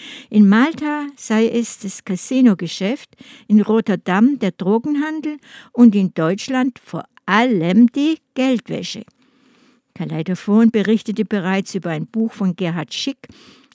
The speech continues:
der beschrieb, wie Geld aus Drogenhandel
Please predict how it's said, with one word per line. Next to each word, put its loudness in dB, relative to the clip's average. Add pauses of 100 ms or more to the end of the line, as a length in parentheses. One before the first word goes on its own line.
(500)
der 2
beschrieb, -4 (440)
wie -2
Geld 0
aus -2
Drogenhandel 2